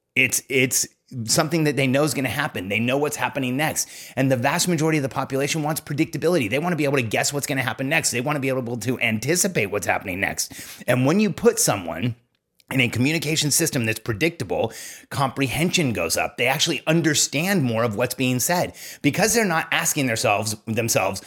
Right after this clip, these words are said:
"Why are we having this conversation? What is he trying to do? What's the outcome here?" All of the things that people ask when an entrepreneur communicates. When you're communicating within a system, you take that noise away. And so not just comprehension, retention of information goes up too.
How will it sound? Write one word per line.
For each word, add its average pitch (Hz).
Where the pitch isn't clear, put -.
"Why 147
are 147
we 117
having 98
this 95
conversation? 92
What 139
is 156
he 147
trying 127
to 123
do? 113
What's 127
the 139
outcome 143
here?" 104
All 196
of 143
the 139
things 160
that 120
people 135
ask 160
when 123
an 107
entrepreneur 131
communicates. 123
When 139
you're 139
communicating 151
within 131
a 117
system, 120
you 113
take 165
that 113
noise 120
away. 104
And 117
so 143
not 143
just 185
comprehension, 117
retention 135
of 101
information 107
goes 98
up 123
too. 175